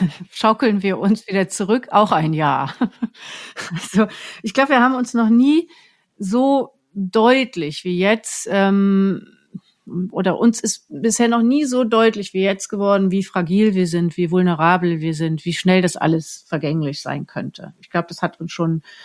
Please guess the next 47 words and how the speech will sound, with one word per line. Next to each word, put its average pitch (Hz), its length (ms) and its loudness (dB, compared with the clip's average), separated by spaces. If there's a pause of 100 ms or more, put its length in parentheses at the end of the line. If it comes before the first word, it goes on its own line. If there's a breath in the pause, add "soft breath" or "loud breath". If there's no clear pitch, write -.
(320 loud breath)
getroffen. 185 560 0
Am 175 140 2
meisten 190 280 2
natürlich 214 320 0
die 196 120 -2
Menschen, 190 580 2
die 185 420 2
am 175 160 0
härtesten 196 480 0
betroffen 151 440 -8
waren, 139 180 -6
die 160 100 -6
vielleicht 165 240 -4
wirklich - 260 -4
krank 196 240 0
geworden 151 400 -4
sind, 147 280 -6
die 170 140 -8
alles 175 420 0
verloren 180 600 2
haben. - 400 -14 (540 loud breath)
Gleichzeitig 240 760 0
merkt 196 340 0
man, 156 240 -6
dass 160 260 -10
die 190 120 -4
Menschen 180 360 -2
wieder 220 280 2
reisen, 185 640 2
äh, 170 240 -6
wieder 208 220 -2
kaufen, 190 480 0
es 185 100 -4
eigentlich 214 560 -2
noch 196 180 -2
nicht 247 260 0
mal 214 220 2
eine 190 320 2
Überreaktion, 190 960 -2
die 156 140 -8
wir 156 80 -6
ja 135 100 -6
<laughs> - 0 -
gerade 185 320 -4
besprochen 180 580 -2
haben, 156 300 -2
gibt, 226 300 -4